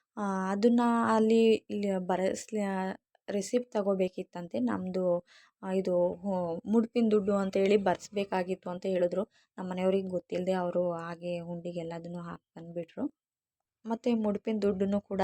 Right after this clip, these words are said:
ಬಿಳಿ ಬಟ್ಟೆಯಲ್ಲಿ ತಗೊಂಡು ಹೋಗ್ಬೇಕಿತ್ತು ಅಂತ ಅಂದ್ರು. ಇವ್ರಿಗೆ ಗೊತ್ತಿಲ್ಲದೆ ಕವರನ್ನಲ್ಲೇ ತಗೊಂಡು ಬಂದಿದ್ರು. ನನಗೆ ಇದೇ ಮೊದಲು, ನಾನು ಮದುವೆ ಆಗಿ ಬಂದಮೇಲೆ ಮು-, ಆ, ಮುಡುಪಲ್ಲಿರೋ ದುಡ್ಡನ್ನ ತಗೊಂಡು ಬಂದಿದ್ದು ದೇವಸ್ಥಾನಕ್ಕೆ.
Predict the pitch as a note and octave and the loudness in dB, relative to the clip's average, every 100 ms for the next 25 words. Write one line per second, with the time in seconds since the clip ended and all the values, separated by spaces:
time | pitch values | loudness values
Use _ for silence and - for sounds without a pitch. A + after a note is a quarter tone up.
0 | A#3 A3+ G#3+ G#3 G3 F#3 F#3+ F#3 F#3+ G3 | 2 4 6 6 4 2 2 2 4 0
1 | - F3+ F3 F3+ F3 F3 F3 F3 - F3 | -2 -4 -2 2 2 4 0 0 -8 -8
2 | F3 F3+ F3 F3 A#3 G#3+ G3 F#3+ F3+ - | -4 -4 -4 0 0 2 0 0 -4 -4
3 | G3+ G3 F#3+ B3+ A3 F3+ F3+ F3+ F3+ F3+ | -4 -2 0 -2 -4 -6 -6 -6 -6 -2
4 | F#3 F#3 F3 F3 E3+ E3+ E3+ E3 G3+ B3 | -2 -2 -4 -6 -8 -6 -6 -6 -4 -2
5 | F#3 F3 F#3+ G3+ G3+ G3 _ _ - G3 | -2 -4 -2 0 -2 -4 _ _ -6 2
6 | F#3+ G3 F#3 F#3 G3+ F#3 F3 F3+ F#3+ F3 | 4 4 2 2 0 -2 -4 -4 -4 -4
7 | F3 F3 F3+ F3 E3 E3+ E3+ G3 - G3+ | -4 -4 -4 -4 -4 -6 -4 -2 -4 -8
8 | - F3+ F3 E3+ F3+ F#3+ F#3+ G3 F3+ F3+ | -10 -8 -8 -8 -2 -2 -2 -4 -2 -2
9 | F3 F3 F3 F3 F3 E3+ E3+ E3 E3 F3 | -2 -4 -4 -6 -8 -10 -10 -10 -10 -8
10 | E3+ E3 E3 - E3+ E3 A#3 | -6 -6 -8 -12 -16 -12 -12